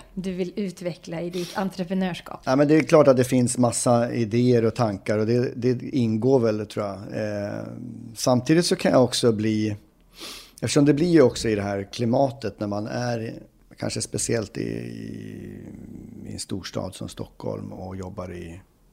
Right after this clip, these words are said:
Speaker 2: i restaurangbranschen, så egentligen, jag är så kluven därför att det, alla frågar egentligen, "Jaha,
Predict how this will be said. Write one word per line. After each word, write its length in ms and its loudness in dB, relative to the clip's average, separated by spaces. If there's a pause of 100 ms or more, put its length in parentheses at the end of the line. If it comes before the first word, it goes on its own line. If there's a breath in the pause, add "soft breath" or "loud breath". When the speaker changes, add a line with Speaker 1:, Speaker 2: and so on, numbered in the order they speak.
(280)
Speaker 2:
i 100 -4
restaurangbranschen, 720 -8
så 260 -4
egentligen, 560 -4 (1120 soft breath)
jag 140 8
är 40 8
så 120 2
kluven 460 8
därför 220 2
att 60 -2
det, 160 2
alla 260 2
frågar 380 0
egentligen, 520 -4
"Jaha, 500 -2